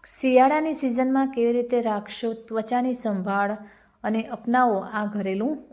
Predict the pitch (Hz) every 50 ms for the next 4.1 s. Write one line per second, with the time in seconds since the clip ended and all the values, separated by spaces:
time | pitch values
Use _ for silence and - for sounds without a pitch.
0 | - - 196 185 - 190 175 170 165 165 165 151 - - _ _ _ _ _ _
1 | _ _ _ _ _ _ _ _ _ _ _ _ _ _ _ - - - - 330
2 | 320 - - - 285 277 - 240 226 214 214 220 226 202 180 175 170 - - -
3 | - 254 240 247 285 294 - - - 233 226 214 208 214 214 208 190 - - 208
4 | 214